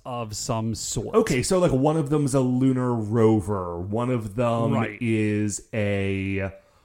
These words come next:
Speaker 2: lunar lander. There's a lot of lunar stuff going on here, guys.
Speaker 1: A lot of
Speaker 2: Sorry.
Speaker 1: lunar stuff. No, like, one of them is, like, a submarine. Like, so, like, one of them is, is, like, a space plane,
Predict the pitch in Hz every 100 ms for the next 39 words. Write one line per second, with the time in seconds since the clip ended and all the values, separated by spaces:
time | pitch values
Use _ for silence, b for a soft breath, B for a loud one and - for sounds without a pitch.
0 | b 101 107 110 127 139 170 208 202 185
1 | 131 104 87 127 226 190 135 156 143 117
2 | - 113 - 117 104 92 90 101 87 196
3 | 202 156 151 135 113 131 104 170 202 139
4 | 143 190 262 214 214 185 151 151 - -
5 | 147 123 117 107 104 - 160 190 - 294
6 | 277 359 320 285 240 - 196 196 202 -
7 | - 127 - 120 104 113